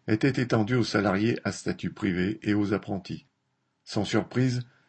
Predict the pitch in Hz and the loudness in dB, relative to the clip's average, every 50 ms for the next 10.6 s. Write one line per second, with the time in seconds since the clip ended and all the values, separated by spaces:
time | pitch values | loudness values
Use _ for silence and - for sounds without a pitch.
0 | _ _ - - 101 95 107 110 107 131 127 120 135 131 120 135 135 123 110 113 | _ _ -2 2 6 6 8 8 6 4 2 2 2 2 4 4 4 4 4 2
1 | 110 - - - 123 120 110 90 85 - 85 90 87 - - 127 123 120 120 110 | 2 0 0 0 0 2 2 0 -2 -4 -4 -4 -4 -2 0 0 2 4 4 4
2 | 101 92 92 90 85 90 101 107 107 - - - 92 90 90 87 82 - 85 78 | 4 4 2 0 2 2 2 2 0 -2 -4 -2 -2 0 0 -2 -2 -4 -6 -6
3 | - - 101 110 117 120 - _ _ _ _ _ - 95 98 95 110 135 127 135 | -4 -2 0 0 0 -2 -6 _ _ _ _ _ 0 0 2 4 4 4 4 4
4 | 135 117 - 104 90 - 98 98 113 113 98 95 110 120 107 95 82 87 82 - | 2 2 0 -4 -4 0 2 4 4 4 6 6 4 4 4 2 2 0 -2 -6
5 | - - 87 82 - - 117 107 101 120 117 85 - 82 78 - - 120 104 92 | -6 -6 -6 -4 -4 -4 -4 0 0 0 0 0 -2 -6 -8 -6 -6 -2 0 0
6 | 85 87 92 87 87 85 - - - 87 78 - _ _ _ _ _ _ _ _ | 0 0 0 -2 -2 -4 -6 -6 -6 -6 -6 -8 _ _ _ _ _ _ _ _
7 | _ _ _ _ _ _ _ _ _ _ _ - 87 82 - - 120 113 113 110 | _ _ _ _ _ _ _ _ _ _ _ -8 -8 -4 0 2 2 4 4 2
8 | 98 - - 92 - - - 117 123 - - 101 95 101 87 85 107 104 104 104 | 2 0 -4 -8 -4 -2 0 0 0 0 0 2 2 2 4 4 4 4 4 2
9 | 101 110 98 - - 104 95 98 110 110 113 107 - - 104 - - 107 101 87 | 2 0 0 0 0 0 0 2 2 2 0 0 -2 -2 -4 -4 -4 -6 -6 -4
10 | - 87 85 85 80 82 87 95 98 107 113 | -2 -2 -2 -2 -2 -2 0 0 0 -2 -6